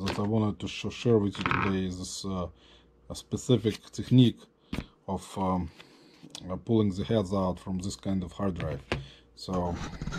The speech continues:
uh, first I need to remove the magnet, and, um,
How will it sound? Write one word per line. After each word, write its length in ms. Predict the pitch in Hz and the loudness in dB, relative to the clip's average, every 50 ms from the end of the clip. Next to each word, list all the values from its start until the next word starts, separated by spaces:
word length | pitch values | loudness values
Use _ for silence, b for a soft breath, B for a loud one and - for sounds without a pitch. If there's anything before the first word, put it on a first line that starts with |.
| - - - - - - - - - - - - B B B B B B B B B B B B B _ _ - | -8 -6 4 4 4 4 4 -4 -6 -6 -12 -14 B B B B B B B B B B B B B _ _ -12
uh, 60 | 82 80 | -12 -10
first 380 | - - 113 113 107 - - | 2 6 6 6 6 6 0
I 40 | 110 | 0
need 200 | 101 104 101 - | 0 0 0 -2
to 60 | - 101 | -2 -2
remove 360 | 101 101 107 107 101 90 92 | 0 2 2 2 0 -2 -2
the 80 | 98 | -2
magnet, 520 | 95 104 120 123 107 104 101 98 98 - - - B B B B B B B - - _ _ - - - - _ _ _ _ _ _ - - - - - _ _ _ _ _ _ - - - _ _ _ _ _ - _ _ - - | 0 4 4 4 4 4 0 -2 -2 -4 -14 -20 B B B B B B B -18 -18 _ _ -18 -18 -18 -18 _ _ _ _ _ _ -4 -4 -4 -4 -14 _ _ _ _ _ _ -20 -20 -20 _ _ _ _ _ -20 _ _ -14 -10
and, 380 | 92 92 90 90 87 85 85 | -8 -6 -4 -4 -4 -4 -4
um, 360 | 92 90 90 87 87 85 71 | -6 -4 -4 -2 -2 -4 -6